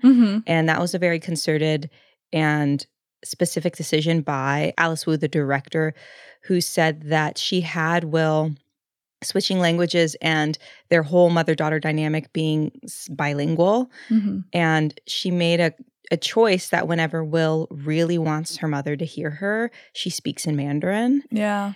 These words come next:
Speaker 2: And sometimes when they're having, like, whatever conversations about what's in her fridge, Will's mother will speak to Will in Mandarin and Will will respond in English. And this is also something that we saw in Everything Everywhere All at Once,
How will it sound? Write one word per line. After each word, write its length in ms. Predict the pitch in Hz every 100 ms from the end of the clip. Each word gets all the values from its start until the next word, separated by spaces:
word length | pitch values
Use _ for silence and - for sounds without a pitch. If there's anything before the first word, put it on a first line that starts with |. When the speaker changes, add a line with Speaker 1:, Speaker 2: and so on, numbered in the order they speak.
| _
Speaker 2:
And 140 | - 190
sometimes 400 | 220 226 226 214
when 100 | 208
they're 140 | 190
having, 440 | 180 170 165 175 170
like, 360 | 160 156 - _ _
whatever 640 | - 180 185 175 160 175
conversations 800 | 156 175 170 165 160 156 185 185
about 220 | 175 156
what's 180 | 151 160
in 100 | 170
her 100 | 160
fridge, 540 | 156 - 151 151 156 -
Will's 520 | 165 156 151 - -
mother 240 | 165 156 147
will 80 | 143
speak 280 | - 147
to 100 | -
Will 500 | 147 151 147 147 143 -
in 120 | 175
Mandarin 420 | 165 160 156 156
and 100 | 156
Will 160 | 151 143
will 80 | 143
respond 360 | 147 - 147
in 100 | 143
English. 720 | - 151 151 190 254 - - - -
And 260 | 180 175
this 140 | 190 262
is 100 | 233
also 260 | 202 - 247
something 300 | 226 220 226
that 160 | 196
we 100 | 190
saw 300 | 185 185 190
in 80 | 185
Everything 300 | 175 170 180
Everywhere 300 | 170 170 156
All 100 | 151 -
at 100 | 180
Once, 440 | 226 202 214